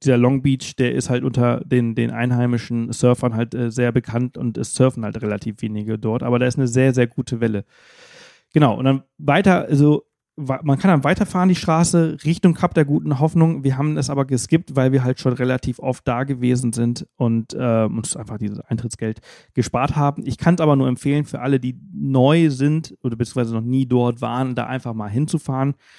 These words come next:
Das ist ein Nationalpark, es kostet Eintritt, kostet auch ein paar hundert Rand. So günstig sind die gar nicht als, ähm,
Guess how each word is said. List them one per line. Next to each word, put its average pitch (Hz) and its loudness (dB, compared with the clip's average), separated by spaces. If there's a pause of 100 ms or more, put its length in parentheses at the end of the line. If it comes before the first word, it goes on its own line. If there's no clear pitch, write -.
(120)
Das 117 0
ist 127 4
ein 139 2
Nationalpark, 127 0
es 117 -4
kostet 131 -4
Eintritt, 127 -2
kostet 127 -6
auch 117 -2
ein 120 -2
paar 123 -4
hundert 123 -2
Rand. 123 -6 (280)
So 135 4
günstig 139 2
sind 139 -6
die 127 -2
gar 104 -8
nicht 127 -8
als, 110 -6
ähm, 107 -6